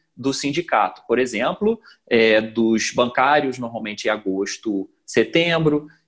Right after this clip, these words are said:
e assim sucessivamente. Ah, dependendo da categoria, então, digamos, você tem a, a sua, o seu acordo, a sua convenção coletiva.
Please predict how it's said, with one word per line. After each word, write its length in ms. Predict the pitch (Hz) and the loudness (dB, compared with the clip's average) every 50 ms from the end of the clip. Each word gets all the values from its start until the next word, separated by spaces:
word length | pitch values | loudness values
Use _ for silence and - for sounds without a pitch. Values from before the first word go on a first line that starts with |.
| _ | _
e 180 | - 123 127 135 | 2 4 4 4
assim 240 | 135 - - - 143 | 4 2 0 -2 -2
sucessivamente. 1040 | - - 147 - 147 139 139 - 139 156 151 139 104 90 82 - - - - - _ _ _ - - - - | -4 -4 -2 0 0 0 2 2 0 0 0 0 -2 -4 -6 -8 -10 -12 -12 -14 _ _ _ -20 -12 -6 -2
Ah, 580 | 117 104 104 104 104 104 104 104 98 98 - - _ _ _ _ _ - | 0 2 2 4 4 4 2 2 2 0 -2 -6 _ _ _ _ _ -10
dependendo 960 | 151 143 220 294 285 - - 240 226 208 156 131 127 120 117 113 110 107 113 | -4 -2 0 0 0 0 0 0 0 0 0 2 2 2 2 0 -2 -2 -2
da 140 | 101 95 92 | -2 -2 -2
categoria, 880 | - 98 92 - 95 90 - 92 90 98 107 113 107 92 85 80 - _ _ _ _ _ _ _ _ _ _ _ _ _ _ - | -2 -4 -4 -4 -4 -4 -2 -2 0 2 4 4 4 4 2 -2 -4 _ _ _ _ _ _ _ _ _ _ _ _ _ _ -4
então, 560 | 110 - - 143 156 190 202 - - - - - | -2 0 2 2 2 2 0 -2 -6 -12 -8 -2
digamos, 440 | 120 131 131 127 120 101 104 101 | 0 2 4 4 4 2 2 0
você 240 | 107 117 - - 120 | 0 -2 -2 -2 -2
tem 160 | - 139 143 | -2 -2 -2
a, 120 | 147 - - - | -2 -2 -4 -6
a 60 | - - | -6 -4
sua, 240 | - - 120 - - | -2 0 0 -2 -2
o 40 | - | -2
seu 180 | - 131 117 | 0 2 0
acordo, 300 | 110 - - 139 139 131 | 2 2 0 0 2 0
a 40 | 123 | 0
sua 140 | - - 120 | -2 -2 -4
convenção 400 | - 123 113 117 113 - 123 117 | -4 -4 -6 -6 -6 -6 -6 -4
coletiva. 640 | - 127 131 131 127 - - 98 87 73 - - | 0 2 2 2 0 0 -2 -2 -2 -2 -6 -12